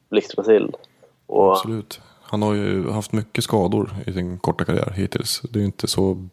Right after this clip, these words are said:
Speaker 2: det är inte så bra. Han är väl drygt, ja, arton år, va?
Speaker 1: Mm,
Speaker 2: Om han
Speaker 1: om
Speaker 2: f-,
Speaker 1: han inte har
Speaker 2: ja, om
Speaker 1: fyllt
Speaker 2: han
Speaker 1: nitton kanske. Jag vet.
Speaker 2: Ja, precis. Eller om han fyller nitton i år. Ja,
Speaker 1: Ja.
Speaker 2: ungefär så. Men han, eh, han har haft mycket skador. Och det är inte så bra i så ung ålder. Mm.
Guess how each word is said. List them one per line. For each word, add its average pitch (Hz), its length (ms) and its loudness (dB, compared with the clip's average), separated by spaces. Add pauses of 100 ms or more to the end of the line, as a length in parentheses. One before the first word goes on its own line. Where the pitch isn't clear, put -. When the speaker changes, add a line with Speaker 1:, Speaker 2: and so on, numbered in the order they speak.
Speaker 2:
det - 280 -14
är - 20 -12
inte 87 100 0
så - 60 -4
bra. 92 180 2
Han 95 140 2
är 95 60 4
väl 95 140 2
drygt, - 340 -4
ja, 95 200 0 (100)
arton 101 340 0
år, 107 140 4
va? - 100 -6 (680)
Speaker 1:
Mm, 123 360 0
Speaker 2:
Om 98 140 0
han 95 100 -2
Speaker 1:
om 110 60 -2
Speaker 2:
f-, 110 60 -2
Speaker 1:
han 113 120 2
inte 110 160 4
har 104 80 6
Speaker 2:
ja, 82 40 2
om 101 220 4
Speaker 1:
fyllt 104 120 4
Speaker 2:
han 98 60 -4
Speaker 1:
nitton 101 160 4
kanske. - 260 2 (340)
Jag 101 80 4
vet. 107 180 6
Speaker 2:
Ja, 110 80 2
precis. 104 220 2
Eller 104 100 2
om 101 60 2
han 104 100 0
fyller 117 260 0
nitton - 320 -6
i - 20 -2
år. 92 60 -2 (220)
Ja, - 200 -4 (160)
Speaker 1:
Ja. - 80 -8 (240)
Speaker 2:
ungefär 101 220 -6
så. - 220 -8
Men 90 140 2
han, 101 160 2
eh, 101 60 4
han - 180 0
har 101 120 0
haft 113 140 -4
mycket 104 200 -2
skador. 90 420 0
Och 107 60 -6
det 104 120 -2
är 113 40 0
inte 104 240 -6
så 87 200 -2
bra 95 560 -4
i 98 60 -6
så - 120 -2
ung 95 180 2
ålder. 95 300 -2 (1500)
Mm. 98 340 4